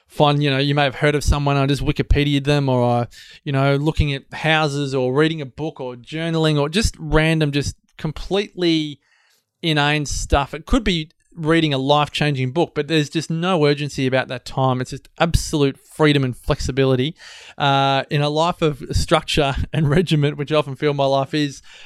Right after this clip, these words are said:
um, in a positive way, I like to just unleash the beast on a <laughs> Saturday morning. Might even catch up with a mate for a coffee. Um, might even have a muffin, and it might have gluten in it. That might happen three or four times a year on a Saturday morning as well, just because. Break the rules. Um,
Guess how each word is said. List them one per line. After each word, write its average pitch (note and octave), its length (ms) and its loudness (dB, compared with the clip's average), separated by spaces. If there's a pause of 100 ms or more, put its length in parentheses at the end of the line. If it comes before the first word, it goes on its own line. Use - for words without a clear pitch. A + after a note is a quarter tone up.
um, C#3+ 300 0
in G#3+ 100 0
a E3 80 -2
positive C#3 420 0
way, B2+ 300 2
I D3 60 0
like D3+ 260 2
to D3 80 -10
just C#3 260 -4
unleash D#3+ 460 0
the D3+ 100 -6
beast D3 400 0
on D#3 140 0
a F3 80 0
<laughs> - 120 2
Saturday E3+ 280 2
morning. E3+ 300 0 (220)
Might F3+ 140 2
even D#3+ 140 0
catch E3 220 0
up F3+ 80 0
with D3+ 80 -4
a D3+ 40 0
mate E3+ 200 0
for - 100 -2
a D3 60 0
coffee. G3 380 2 (340)
Um, E3+ 540 0 (220)
might G3+ 300 0
even G3 140 2
have F3 100 0
a D3+ 80 -2
muffin, E3 460 0
and D#3 100 -2
it E3 40 -6
might F#3 180 2
have D3+ 180 -2
gluten F#3+ 320 4
in E3 100 2
it. C3 140 -4 (240)
That F#3 120 2
might E3 140 2
happen D#3+ 200 0
three D#3+ 180 2
or C#3+ 60 4
four D3+ 120 -2
times D3 300 -2
a C#3 40 -2
year D3 180 2
on C#3 60 -4
a C3+ 60 -4
Saturday D3 320 0
morning C#3 300 2
as B2+ 100 -4
well, C#3+ 260 2
just - 260 -2
because. D#3+ 520 -2 (300)
Break F#3 200 0
the D#3+ 100 2
rules. D3 480 2
Um, D#3+ 680 0